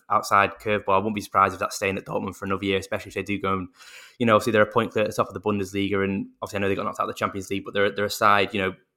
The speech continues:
going in the right direction. And, and, you know, with, with Bayern Munich not at the races, especially domestically, I think there's a, you know, there's a, there's a good chance he, you know, he could think, "Well, I get myself another Bundesliga title here." But,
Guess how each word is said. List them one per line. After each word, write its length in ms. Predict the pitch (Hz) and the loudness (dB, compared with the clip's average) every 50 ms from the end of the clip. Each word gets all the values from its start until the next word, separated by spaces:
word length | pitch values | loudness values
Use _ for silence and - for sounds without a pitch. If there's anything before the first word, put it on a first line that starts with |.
| _ _ _ _ _ - | _ _ _ _ _ 4
going 220 | 131 117 113 110 | 6 6 6 6
in 40 | 107 | 4
the 80 | 104 101 | 4 6
right 160 | 104 98 90 | 6 6 6
direction. 520 | - 98 101 104 101 - - - 104 101 | 4 2 2 2 2 0 -4 -6 -4 -2
And, 200 | 98 95 98 98 - - - - - - | -2 -2 -2 -4 -6 -10 -18 -18 -12 -8
and, 160 | 110 104 101 | -6 -4 -2
you 80 | 98 98 | -2 0
know, 140 | 92 95 92 | 0 -2 -2
with, 140 | 101 101 - - - | -2 -4 -6 -8 -10
with 160 | 107 98 - | -10 -4 2
Bayern 240 | - 107 104 101 101 | 4 4 4 4 2
Munich 240 | 104 104 98 95 - | 0 0 -2 -2 0
not 220 | 104 101 - 107 | 0 2 2 0
at 60 | 101 | 0
the 80 | 113 131 | -2 -4
races, 680 | 143 107 104 101 - - 107 101 98 95 - - - - | -4 -4 -4 -4 -4 -6 -4 -4 -4 -6 -8 -12 -14 -16
especially 400 | - - - 104 - - 110 101 | -14 -10 -8 -8 -8 -6 -6 -6
domestically, 600 | - 101 104 101 101 - - - - - 104 95 | -4 -4 -4 -4 -4 -6 -12 -12 -8 -4 -2 -2
I 40 | 95 | -2
think 200 | - 104 104 - | -2 -2 -4 -4
there's 140 | - 98 95 | -4 -2 -2
a, 120 | 98 90 - - - - - - - - | -2 -2 -2 -6 -20 -20 -20 -20 -12 -4
you 80 | 107 104 | -2 0
know, 60 | 98 | 0
there's 140 | 95 101 98 | 0 -2 -4
a, 40 | |
there's 140 | 92 95 98 | -4 -6 -6
a 40 | 98 | -4
good 220 | 98 - 110 95 | -2 -2 -2 -2
chance 320 | - - 107 101 101 - - | -2 -2 -2 -2 -2 -4 -8
he, 80 | 101 | -10
you 60 | 92 - _ _ _ _ _ _ _ - 101 | -10 -12 _ _ _ _ _ _ _ -4 -2
know, 60 | 98 | -2
he 60 | 95 | -2
could 220 | - - 104 - - | -2 -4 -8 -6 -6
think, 160 | 101 101 104 | -6 -2 0
"Well, 240 | 98 95 104 117 - | 0 0 -2 -4 -10
I 40 | 110 | -8
get 120 | - 117 110 | -8 -6 -6
myself 200 | 101 104 95 101 | -8 -10 -8 -4
another 180 | 98 98 95 | -4 -4 -2
Bundesliga 480 | 87 104 101 98 92 95 98 95 92 - | -2 -2 -2 -2 -2 -2 -4 -4 -2 2
title 240 | 98 98 101 104 95 | 4 4 4 4 2
here." 160 | 98 98 98 - - | 2 2 2 4 6
But, 280 | 135 120 107 104 - | 6 6 6 6 2